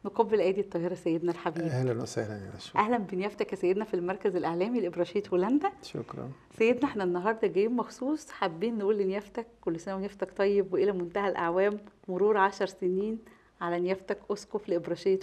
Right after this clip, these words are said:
Speaker 1: هولندا.
Speaker 2: شكرًا يا نشوى، كل سنة وانتم طيبين
Speaker 1: تعيش يا سيدي.
Speaker 2: وأيام مباركة إن شاء الله.
Speaker 1: بالمناسبة دي سيدنا حابين نتعرف على نيافتك ونعرف الناس أكتر وأكتر مين هو الأنبا أرساني <laughs> عن قرب. سيدنا، أذكر لنا لمحة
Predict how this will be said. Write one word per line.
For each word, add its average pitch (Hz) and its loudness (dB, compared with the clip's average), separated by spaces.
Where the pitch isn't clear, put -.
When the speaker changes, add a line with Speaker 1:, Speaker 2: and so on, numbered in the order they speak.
Speaker 1:
هولندا. 165 -2
Speaker 2:
شكرًا 131 2
يا 110 -2
نشوى، - -8
كل 117 -8
سنة 123 -6
وانتم 113 -8
طيبين 104 -8
Speaker 1:
تعيش 180 -2
يا - -10
سيدي. 175 -4
Speaker 2:
وأيام 180 -6
مباركة - -16
إن - -14
شاء - -10
الله. - -16
Speaker 1:
بالمناسبة 208 2
دي 233 0
سيدنا 240 6
حابين 185 -2
نتعرف 226 6
على 185 8
نيافتك 240 2
ونعرف 214 4
الناس 202 -4
أكتر 233 2
وأكتر 247 4
مين 247 4
هو 262 10
الأنبا 240 8
أرساني 269 8
<laughs> - 0
عن 214 10
قرب. 202 4
سيدنا، 285 8
أذكر 254 2
لنا 247 4
لمحة 247 4